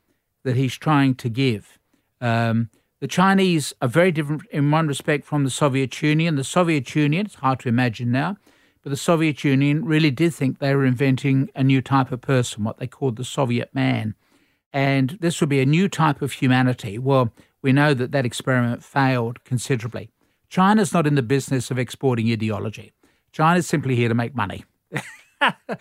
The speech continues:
We'll sell anything to anyone providing the price is right. So the Chinese then don't go into, uh, Africa or Latin America or Papua New Guinea, by the way. They're going into Papua New Guinea now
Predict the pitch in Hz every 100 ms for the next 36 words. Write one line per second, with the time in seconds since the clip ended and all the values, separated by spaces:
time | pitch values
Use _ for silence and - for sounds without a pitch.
0 | 220 202 - 165 208 - 180 156 180 175
1 | 175 151 147 147 143 127 120 131 135 135
2 | 113 127 120 104 123 107 117 110 - 139
3 | - _ _ _ _ _ 156 - 202 185
4 | 165 202 185 - 117 107 190 202 _ _
5 | - 131 170 185 160 147 143 139 120 139
6 | 127 117 117 117 - _ _ _ - 143
7 | 139 135 - 127 127 127 113 110 127 131
8 | - 127 120 120 120 120 131 202 - 147
9 | 139 185 - 135 123 110 185 214 113 104
10 | 101 156 202 131 131 131 127 120 131 113
11 | 107 107 110 175 175 104 104 175